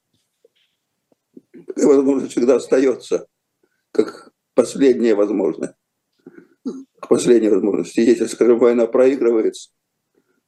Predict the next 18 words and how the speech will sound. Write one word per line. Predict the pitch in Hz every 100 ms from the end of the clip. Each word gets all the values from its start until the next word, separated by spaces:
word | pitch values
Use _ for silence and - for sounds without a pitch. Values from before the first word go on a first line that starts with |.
| _ _ _ _ _ _
и | 98
если | 110 107 - 107 90 92 _ _ _ _ _ _ -
загоняют | 117 117 123 -
в | 120 139
угол, | 113 87 - _ _ _ -
то | - - _ _ _ _
что | - - 117
делать? | 104 90 82 _ _ _ -
Сдаваться? | 107 117 123 135 - 87 87 - _ _ _ _ _ _ _ -
Нет. | 113 98 - - _ _ _ _ _ _ _ _ -
Тогда | 113 113
остаётся | 127 135 117 - 135
вот | 120 -
такой, | 101 113 - - _ _ _ _ _ _ _
а, | - 95 87 87 - -
так | -
сказать, | - - _ _ _ _ _ _ _ _ _ _ _ _ - 131 - _
по-, | - 104 -